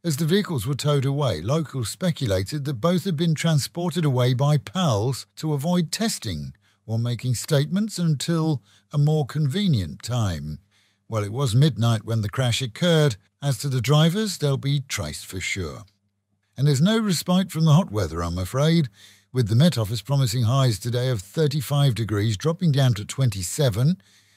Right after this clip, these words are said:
a good chance of thunderstorms in spots in the morning, but otherwise a sunny but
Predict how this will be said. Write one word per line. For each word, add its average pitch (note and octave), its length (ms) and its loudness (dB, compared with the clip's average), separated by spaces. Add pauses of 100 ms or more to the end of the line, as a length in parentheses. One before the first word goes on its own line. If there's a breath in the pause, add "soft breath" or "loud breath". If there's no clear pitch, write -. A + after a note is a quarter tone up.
(100)
a A#2 100 -6
good F3+ 220 -2
chance E3 360 2
of C#3 100 -2
thunderstorms C3+ 760 2
in C3 100 2
spots - 460 -2
in C#3+ 140 2
the D3 60 4
morning, F3 580 4 (180)
but A2 100 -8
otherwise C#3+ 480 4
a C3+ 60 0
sunny F#3 340 2
but B2 220 2